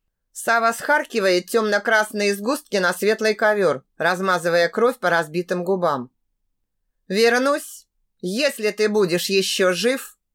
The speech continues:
доставлю себе удовольствие, закопаю лично». «Да я клянусь, не трогал твою шлюху! Нахуй она мне нужна?» Снова наношу подряд три удара.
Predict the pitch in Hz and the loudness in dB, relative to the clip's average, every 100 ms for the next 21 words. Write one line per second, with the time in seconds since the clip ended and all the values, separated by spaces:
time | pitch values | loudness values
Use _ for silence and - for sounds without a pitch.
0 | _ 220 285 - 311 233 180 180 202 185 | _ -2 -2 0 0 0 -2 -6 -4 0
1 | 185 185 208 240 285 - 175 180 165 175 | 0 2 0 0 -2 -4 -2 -2 0 -2
2 | 185 180 208 208 208 175 - - 147 131 | -2 0 0 2 0 -2 -4 -12 -12 -16
3 | - _ _ _ _ _ _ _ - 185 | -18 _ _ _ _ _ _ _ -6 -2
4 | 269 285 285 302 320 339 359 302 233 269 | 0 0 0 -2 -2 2 2 0 0 0
5 | 320 349 359 269 262 262 262 277 262 320 | 2 2 4 2 0 0 0 0 -4 -2
6 | 339 311 - 180 135 _ 226 349 359 320 | 0 -2 -2 -4 -6 _ 0 0 0 0
7 | 294 285 277 269 262 254 240 254 214 165 | 2 2 0 0 2 0 0 0 0 0
8 | - _ _ _ _ _ _ _ _ - | -6 _ _ _ _ _ _ _ _ -18
9 | - 233 269 233 202 190 190 190 202 190 | -4 0 2 2 2 2 2 0 -2 0
10 | 196 196 233 262 - 202 202 214 196 180 | 0 2 0 0 0 2 4 2 2 2
11 | 143 127 | 0 -4